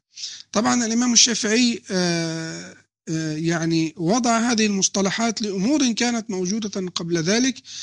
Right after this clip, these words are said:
لكنه وضع هذه المصطلحات لتضبط المسائل، آه، بعد ذلك.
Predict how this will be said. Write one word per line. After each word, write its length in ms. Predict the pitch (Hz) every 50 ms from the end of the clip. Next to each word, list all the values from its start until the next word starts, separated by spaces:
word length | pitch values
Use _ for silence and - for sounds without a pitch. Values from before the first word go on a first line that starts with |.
| - - - _ -
لكنه 560 | 160 175 190 185 - 233 220 214 202 185 185 196
وضع 380 | 180 175 190 190 180 170 165
هذه 560 | 165 175 190 190 165 170 160 170 170 160 - - -
المصطلحات 800 | 165 160 170 160 - - 151 147 147 143 - 180 180 180 175 -
لتضبط 540 | 160 147 - - 214 214 180 165 170 156 - 170 160 156 151 - - -
المسائل، 760 | 151 147 151 147 - - 170 165 160 160 165 160 160 156 - _ -
آه، 360 | 156 143 143 143 143 143 147 -
بعد 300 | 160 165 165 160 147 151
ذلك. 420 | 139 147 139 135 139 - _